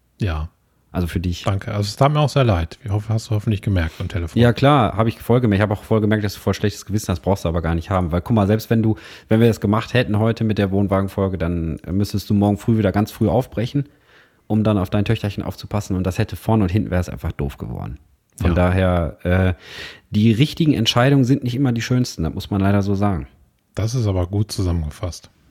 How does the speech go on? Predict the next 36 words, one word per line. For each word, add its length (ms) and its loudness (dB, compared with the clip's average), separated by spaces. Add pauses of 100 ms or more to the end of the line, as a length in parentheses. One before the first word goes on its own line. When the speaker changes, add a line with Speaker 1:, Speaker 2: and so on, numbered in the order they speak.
(120)
Speaker 2:
Ja, 340 0
Speaker 1:
Darauf 300 0
Speaker 2:
deswegen. 100 -4
Speaker 1:
einen 80 2
Schluck 280 -2
Wasser 360 -4
statt 380 -6
Speaker 2:
Darauf, 160 0
Speaker 1:
Schwarzwaldteufel, 360 0
Speaker 2:
darauf 220 4
einen 80 0
Speaker 1:
bitte. 100 -2
Speaker 2:
Schluck 220 0
Pisse. 380 0 (100)
<laughs> 1300 4 (680)
Ja, 240 4
ey, 220 2
boah, 400 6
seit 240 2
wir, 120 -2
wir 80 4
haben 80 6
ja 60 4
heute 120 4
Nachmittag 320 2
telefoniert, 460 2
ne? 60 0
Also 140 0
kurze 340 -2
Einordnung, 420 0
wir 60 4
nehmen 160 2
jetzt 140 -2
ganz 200 0
normal 320 2
auf, 440 -2